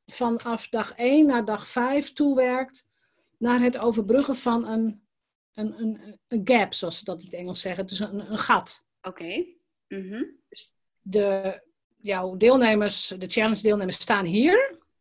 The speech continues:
Speaker 2: Mhm.
Speaker 1: En jij wilt ze daar naartoe leiden middels een bruggetje. En jouw bruggetje is dan de
Speaker 2: Ja.
Speaker 1: challenge. En elke
Speaker 2: Mhm.
Speaker 1: stap, elke dag is nodig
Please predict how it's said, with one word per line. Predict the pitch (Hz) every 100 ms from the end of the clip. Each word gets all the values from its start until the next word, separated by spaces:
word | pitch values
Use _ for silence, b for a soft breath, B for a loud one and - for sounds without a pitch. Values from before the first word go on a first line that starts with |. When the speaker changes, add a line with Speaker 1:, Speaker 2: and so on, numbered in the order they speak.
| _ _ _ _ _ _ _
Speaker 2:
Mhm. | 196 202
Speaker 1:
En | 214 220
jij | 220
wilt | 240 214
ze | 214
daar | 226 269
naartoe | 254 - 254 233
leiden | 226 220 214 202 202 214 202 -
middels | 233 226 208
een | 202 175
bruggetje. | 208 277 311 381
En | 220
jouw | 190
bruggetje | 208 240 214 208
is | 202
dan | 208 190
de | 175
Speaker 2:
Ja. | 202
Speaker 1:
challenge. | 233 302 403 - - _ _ _ _ _
En | 226 220
elke | 220 320 330 320
Speaker 2:
Mhm. | 190 180
Speaker 1:
stap, | 214 269 311 - _ _ _
elke | 196 269 277 220
dag | 160 247 415 - - _ _ _ _ _ -
is | 254 269 - - -
nodig | 220 226 294 415 480 -